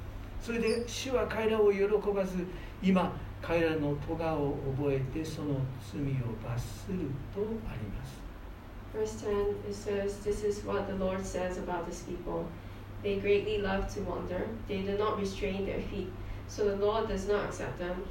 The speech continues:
Speaker 2: He will now remember their wickedness and punish them for their sins."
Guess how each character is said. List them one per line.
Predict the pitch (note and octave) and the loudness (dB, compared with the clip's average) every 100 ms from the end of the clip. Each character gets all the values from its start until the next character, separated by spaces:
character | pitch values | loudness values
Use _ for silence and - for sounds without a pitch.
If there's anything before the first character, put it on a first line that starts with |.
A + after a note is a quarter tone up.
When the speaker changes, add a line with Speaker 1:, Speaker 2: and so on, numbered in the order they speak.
| - | -2
Speaker 2:
He | G3+ | 0
will | F#3+ F3 | 0 0
now | F#3+ G3+ G#3 | 0 2 4
remember | G3+ F3 - F#3+ | 4 2 0 0
their | F#3 F3 | 0 0
wickedness | F3 E3+ F3 F3 F3+ - - | -2 -2 -4 -4 -4 -6 -6
and | E3+ - | -6 -4
punish | F#3+ F#3+ - | -2 -2 -2
them | F#3+ G3 G3 F#3 | -2 -2 -2 -2
for | F3+ | -2
their | F3 E3+ | -2 -4
sins." | - F#3 E3+ - | -4 -6 -8 -8